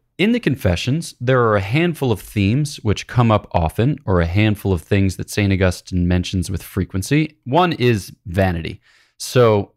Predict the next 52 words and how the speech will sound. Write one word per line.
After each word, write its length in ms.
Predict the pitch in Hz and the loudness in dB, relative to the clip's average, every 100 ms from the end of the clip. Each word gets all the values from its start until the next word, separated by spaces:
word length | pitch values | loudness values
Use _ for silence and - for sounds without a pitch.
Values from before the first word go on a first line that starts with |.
| - | -6
we've 200 | 120 117 | -2 -2
heard 260 | - 180 | 0 0
the 60 | 143 | 0
word 200 | 127 117 | 0 0
vanity. 380 | 101 110 110 107 | 2 0 0 0
We 140 | 98 | -2
typically 380 | 98 120 127 104 | -2 -4 -2 -2
think 180 | 104 95 | -2 -2
about 280 | 98 95 92 | 2 2 2
it 160 | - _ _ _ - | -2 _ _ _ -8
as, 120 | 87 | -4
like, 140 | 90 | -2
somebody 260 | - 107 95 | 0 0 0
standing 440 | - - 104 98 | -4 0 2 2
in 60 | 95 | -2
front 220 | - 95 | -2 -2
of 60 | 87 | 0
a 60 | |
mirror 340 | 87 90 92 90 | -2 -2 -2 -4
and 200 | 85 - | -6 -2
primping. 420 | 120 117 120 117 _ _ _ - | -2 2 0 -2 _ _ _ -8
Truth 220 | 185 185 | -4 -4
be 60 | 147 | -2
told, 340 | 135 131 123 | 2 2 4
at 120 | - - | 0 -2
the 60 | |
heart 240 | - 127 127 | 2 2 4
of 60 | |
that 180 | 110 104 | 2 2
word 300 | 107 107 95 | 2 2 2
there 200 | 104 98 | 2 2
is 120 | 92 | 0
just 240 | - 98 - | -4 -6 -4
the 60 | |
word 220 | 92 95 | 0 0
for 200 | - - - | -2 -6 -2
emptiness. 680 | 98 98 135 175 175 - - | -2 0 0 0 -4 -12 -18
So 200 | - 113 | -2 0
it's 100 | 104 | 0
a 60 | - | -2
kind 200 | 113 98 | -2 -2
of 120 | - 120 | -2 -2
empty 340 | 131 123 104 | -2 -2 -6
show, 560 | - - 98 90 - - | -6 -2 0 0 -4 -8
the 60 | 107 | -6
types 300 | 135 135 - | -2 -2 -4
of 80 | - | -6
things 340 | 127 120 110 | -2 0 -2
that 120 | 110 | -4
you 140 | 107 95 | -4 -4
do, 520 | 85 110 110 104 95 _ _ _ - | -2 0 2 2 -2 _ _ _ 2
but 320 | 110 - | 2 0